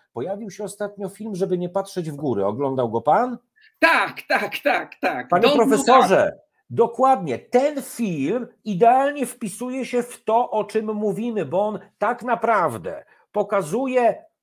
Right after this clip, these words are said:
Speaker 1: moim zdaniem, w głównym nurcie, nie chcę, żebyśmy rozmawiali o filmie w tej chwili, tylko odnosimy na moment tę sytuację. On pokazuje całkowity upadek, całkowitą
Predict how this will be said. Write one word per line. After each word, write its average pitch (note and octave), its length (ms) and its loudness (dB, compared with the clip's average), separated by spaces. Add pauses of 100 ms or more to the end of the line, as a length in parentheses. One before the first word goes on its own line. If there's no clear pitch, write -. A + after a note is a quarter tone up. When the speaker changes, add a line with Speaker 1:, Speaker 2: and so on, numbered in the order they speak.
(220)
Speaker 1:
moim A3 420 -2
zdaniem, A3+ 420 -2
w D3+ 100 -10
głównym A#3 500 -2
nurcie, A3+ 380 -4
nie A#3+ 120 -6
chcę, A3+ 160 -8
żebyśmy G#3+ 340 -8
rozmawiali G3 500 -2
o F3 60 0
filmie E3+ 360 -12
w - 80 -20
tej A2+ 160 -12
chwili, G#2+ 260 -16
tylko F3+ 240 -4
odnosimy G3 520 -6
na F#3+ 120 -2
moment F#3+ 420 0
tę G#2+ 160 -10
sytuację. G2+ 560 -8 (500)
On F#3+ 380 0
pokazuje D#3 920 -4 (260)
całkowity F3 1160 -2
upadek, E3+ 960 -6 (160)
całkowitą D#3 920 -4